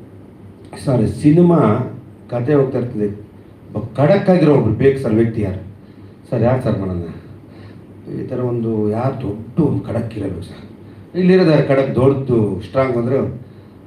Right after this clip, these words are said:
ದರ್ಶನ್, ಸುದೀಪ್, ವಿಜಿ, ಉಪೇಂದ್ರ, ಶಿವಣ್ಣ ಈ ಥರ ಇರ್ತಾರೆ. ಇನ್ಯಾರು ಬೇರೆ ಆಗಲ್ಲ ಸರ್, ಇದು ಬಿಟ್ರೆ ಇನ್ಯಾರು ಇಲ್ಲ ಸರ್. ಅದು ಈ ಥರ ಈ ಪಾತ್ರಕ್ಕೆ. "ಸರ್ ಇಷ್ಟು ಜನದಲ್ಲಿ ಯಾರಾದ್ರೂ ಪರವಾಗಿಲ್ಲ" ಅಂದ್ಬಿಟ್ಟು. "ಏನ್ರಿ ನಮ್ಗೆ ಒಳ್ಳೆ ಕರ್ಕ ಬಂದು ನಾರಾಯಣ ಸರ್ ಕರ್ಕೊಂಡ್ಬಂದು ಹಿಂಗಾಗೋದು" ಅಂದ್ಕೊಂಡ್ರೆ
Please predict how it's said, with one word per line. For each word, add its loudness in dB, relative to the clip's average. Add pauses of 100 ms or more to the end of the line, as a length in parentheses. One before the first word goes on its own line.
(280)
ದರ್ಶನ್, 0
ಸುದೀಪ್, -2
ವಿಜಿ, 0 (300)
ಉಪೇಂದ್ರ, -2
ಶಿವಣ್ಣ -2 (300)
ಈ -6
ಥರ -6
ಇರ್ತಾರೆ. -10 (420)
ಇನ್ಯಾರು -2
ಬೇರೆ 0
ಆಗಲ್ಲ -2
ಸರ್, -4
ಇದು 4
ಬಿಟ್ರೆ 6
ಇನ್ಯಾರು 4
ಇಲ್ಲ -2
ಸರ್. -12 (640)
ಅದು -2
ಈ 4
ಥರ 4
ಈ 6
ಪಾತ್ರಕ್ಕೆ. -4 (500)
"ಸರ್ -4
ಇಷ್ಟು -6
ಜನದಲ್ಲಿ 2
ಯಾರಾದ್ರೂ 2
ಪರವಾಗಿಲ್ಲ" -2
ಅಂದ್ಬಿಟ್ಟು. -16
"ಏನ್ರಿ -4
ನಮ್ಗೆ -4
ಒಳ್ಳೆ -4
ಕರ್ಕ -8
ಬಂದು 0
ನಾರಾಯಣ 0
ಸರ್ -4
ಕರ್ಕೊಂಡ್ಬಂದು -6
ಹಿಂಗಾಗೋದು" -2
ಅಂದ್ಕೊಂಡ್ರೆ -12